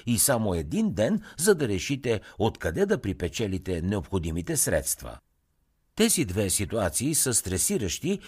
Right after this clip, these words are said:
и имат нещо общо. И двете са непредсказуеми и неконтролируеми.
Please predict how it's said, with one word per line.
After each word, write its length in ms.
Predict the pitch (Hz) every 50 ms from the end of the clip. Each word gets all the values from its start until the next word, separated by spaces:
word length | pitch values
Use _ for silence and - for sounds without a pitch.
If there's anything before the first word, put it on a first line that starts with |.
| - -
и 160 | 113 143 160
имат 280 | 190 196 175 151 - 117
нещо 360 | 113 101 90 - - - 90
общо. 460 | 104 135 131 - - - - 71 69 - _ _ _ _ _ -
И 140 | 92 101 101
двете 420 | 82 71 65 82 80 - 175 185
са 240 | 180 - - 143 117
непредсказуеми 1160 | 98 101 110 107 - - 95 87 - - - 87 82 90 127 170 139 98 90 117 185 208 196 - -
и 100 | 180 196
неконтролируеми. 1200 | 185 165 151 - - 147 147 143 - 139 147 147 160 160 135 107 95 82 73 71 71 71 62 62